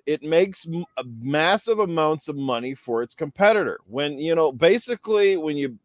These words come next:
when you come out and you look at the statistics and you find out that the majority of PlayStations are sold with that game, and that's the game that moves their units more so than their so-called exclusives,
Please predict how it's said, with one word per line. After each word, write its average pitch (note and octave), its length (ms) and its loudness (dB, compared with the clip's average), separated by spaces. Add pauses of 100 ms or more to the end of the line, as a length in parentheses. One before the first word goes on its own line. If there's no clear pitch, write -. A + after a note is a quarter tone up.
when D3 180 -6
you C3+ 80 -8
come F#3+ 200 0
out A#3 60 4
and E3+ 80 -6
you E3 60 0
look E3+ 200 2
at D3+ 100 -4
the C3+ 160 -10
statistics B2+ 520 -4
and C3 140 -4
you B2+ 80 -4
find D#3+ 360 2
out D3 180 2
that C3 100 -6
the B2 60 -16
majority D3 560 -2
of F#3 140 -2
PlayStations E3+ 800 -2
are C#3 120 0
sold C3+ 520 2
with A#2+ 180 -4
that D#3 260 2
game, F3 420 4 (380)
and A#2 100 -2
that's E3 240 0
the G3 80 -6
game F#3+ 300 2
that E3+ 160 4
moves F3 680 0 (420)
their D#3+ 260 4
units F3+ 560 0
more D#3 240 2
so G3+ 260 2
than G3 160 2
their F#3+ 240 2 (240)
so-called G3 600 2
exclusives, F#3+ 1000 -2